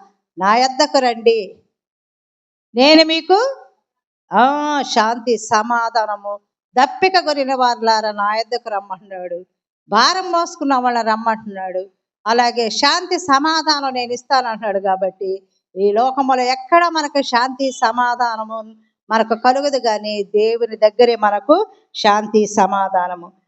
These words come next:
అలాగే విశ్వాస మూలముగా మనము నీతిమంతులుగా తీర్చబడతాం కాబట్టి యేసుక్రీస్తు ద్వారానే మనకి ఈ లోకములో శాంతి సమాధానం వస్తుంది. మనం కూడా విశ్వాసములో స్థిరముగా ఉన్నట్లయితే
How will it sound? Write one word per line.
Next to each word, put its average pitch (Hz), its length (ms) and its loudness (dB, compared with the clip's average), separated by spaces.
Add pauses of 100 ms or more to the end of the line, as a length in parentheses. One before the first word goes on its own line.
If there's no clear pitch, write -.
(140)
అలాగే 240 360 2
విశ్వాస 359 640 0
మూలముగా 254 520 0
మనము 214 240 -4
నీతిమంతులుగా 254 800 0
తీర్చబడతాం 202 760 -4
కాబట్టి 185 520 -4 (380)
యేసుక్రీస్తు 370 760 2
ద్వారానే 240 540 0
మనకి 202 340 -4
ఈ 196 40 -6
లోకములో 196 600 -4 (300)
శాంతి 190 480 -2
సమాధానం 185 680 -2
వస్తుంది. 170 380 -14 (280)
మనం 202 260 0
కూడా 208 200 2
విశ్వాసములో 262 840 0
స్థిరముగా 320 580 2
ఉన్నట్లయితే 202 840 -2